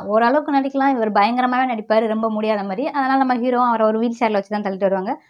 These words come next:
அவங்க அப்பாவும், "இனிமே என்னோட பையன் தான் எல்லா பொறுப்பையும் ஏத்துப்பா" அப்படின்னு சொல்லி அது இதுன்னு சொல்லிட்டு இருப்பாரு. ஹீரோவும் சரின்னு சொல்லி அவளோட வேலையை பார்க்க போயிடுவாங்க. அங்க பார்த்தா அவர் வேலையை பார்க்க மாட்டாரு. அப்ப கூட ஹீரோயினி போட்டோ வச்சு ஹீரோயினியே தான் பார்த்துட்டு இருப்பாங்க. அந்த டைமுக்கு நம்மளோட செகண்ட் ஹீரோயினி வந்து உள்ள வந்துட்டு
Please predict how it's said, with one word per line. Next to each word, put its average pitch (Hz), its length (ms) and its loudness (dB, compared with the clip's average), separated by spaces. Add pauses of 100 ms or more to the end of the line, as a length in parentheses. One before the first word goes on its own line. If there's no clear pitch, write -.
(140)
அவங்க 262 200 2
அப்பாவும், 254 280 2
"இனிமே 240 300 -2
என்னோட 233 300 2
பையன் 220 260 0
தான் 214 100 2
எல்லா 196 140 0
பொறுப்பையும் 196 360 -4
ஏத்துப்பா" 190 280 -2
அப்படின்னு 190 260 -2
சொல்லி 202 180 -2
அது 196 160 2
இதுன்னு 202 220 -2
சொல்லிட்டு 190 220 -6
இருப்பாரு. 185 240 -4 (320)
ஹீரோவும் 269 280 6
சரின்னு 254 300 0
சொல்லி 240 140 -2
அவளோட 220 280 2
வேலையை 208 240 2
பார்க்க 202 240 0
போயிடுவாங்க. 190 320 2 (300)
அங்க 214 160 0
பார்த்தா 240 280 2
அவர் 233 180 4
வேலையை 220 260 4
பார்க்க 220 240 0
மாட்டாரு. 208 260 0
அப்ப 196 240 0
கூட 220 200 2
ஹீரோயினி 233 360 0
போட்டோ 214 260 2
வச்சு 202 240 2
ஹீரோயினியே 220 420 4
தான் 220 140 0
பார்த்துட்டு 190 320 -4
இருப்பாங்க. 185 280 -4 (400)
அந்த 277 120 2
டைமுக்கு 262 300 4
நம்மளோட 226 360 4
செகண்ட் 233 280 2
ஹீரோயினி 226 300 4
வந்து 226 200 2
உள்ள 220 200 4
வந்துட்டு 202 340 0